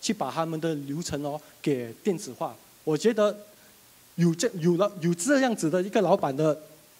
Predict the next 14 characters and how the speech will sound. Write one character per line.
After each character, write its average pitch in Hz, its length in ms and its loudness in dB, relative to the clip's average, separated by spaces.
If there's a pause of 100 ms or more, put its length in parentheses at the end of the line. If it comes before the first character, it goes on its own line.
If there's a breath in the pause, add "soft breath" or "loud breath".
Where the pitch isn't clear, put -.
(320 loud breath)
啊， 135 340 -4 (300)
推 226 180 2
动 226 200 0
的 165 80 0
话， 165 260 2
带 208 160 4
头 151 160 -2
的 170 80 -2
话 180 160 0
哦， 135 160 -2
事 - 220 -6
半 175 260 -2
功 165 220 -4
倍。 156 180 4